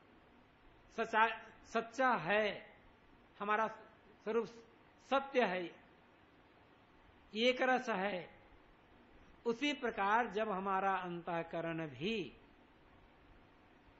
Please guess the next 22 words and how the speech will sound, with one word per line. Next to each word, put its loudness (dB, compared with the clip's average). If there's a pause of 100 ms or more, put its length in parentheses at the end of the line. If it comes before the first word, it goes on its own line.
(580)
सत्यता 2
से 0
परिपूर्ण -2
हो, -2 (1120)
निर्मल 0
निष्कपट -4
हो, -6 (1300)
तब 2
हृदय 0
के -2
पाप -2
दूर -4
होंगे -4
और -6
तब 0
उसके -4
द्वारा 2 (340)
मिलने 0
वाला 2
दुख -6
दूर 2
होगा -2